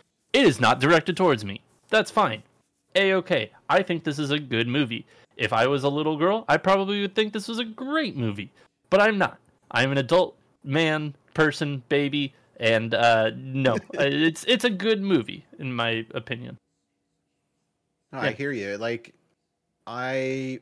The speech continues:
Speaker 2: forgot how much of this movie is just wholesome content until I rewatched it. And I rewatched it again just before we recorded just to make sure it was fresh.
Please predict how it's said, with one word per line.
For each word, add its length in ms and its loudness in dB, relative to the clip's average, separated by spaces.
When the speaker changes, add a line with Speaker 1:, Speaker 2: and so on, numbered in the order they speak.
Speaker 2:
forgot 920 -10
how 300 -10
much 840 -14
of 160 -10
this 240 -10
movie 340 -8
is 120 -10
just 200 -14
wholesome 420 -10
content 560 -16
until 640 -12
I 160 -10
rewatched 640 -14
it. 220 -14
And 640 -12
I 120 -12
rewatched 580 -12
it 100 -12
again 420 -12
just 220 -14
before 340 -12
we 140 -12
recorded 500 -12
just 220 -18
to 200 -14
make 200 -16
sure 180 -14
it 80 -14
was 140 -20
fresh. 520 -10